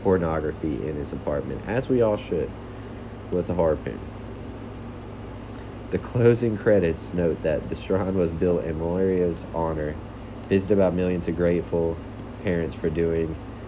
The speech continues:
the one de-, deed to benefit all mankind. Uh, the two thousand two film, Death to Smoochy. I love this movie. If you haven't watched, uh, Death to Smoochy, this is, like, one of my favorite Robin Williams movies. He's, it's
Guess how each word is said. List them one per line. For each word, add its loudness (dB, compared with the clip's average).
the 2
one 2
de-, 4
deed 2
to -2
benefit -2
all -2
mankind. -4
Uh, 2
the 2
two 2
thousand 4
two 6
film, 2
Death 6
to 2
Smoochy. 0
I 2
love 6
this 0
movie. 2
If -4
you 2
haven't 0
watched, -2
uh, -2
Death 2
to -2
Smoochy, 0
this 2
is, 0
like, 2
one 0
of 0
my -2
favorite 2
Robin -4
Williams -2
movies. -4
He's, -2
it's -8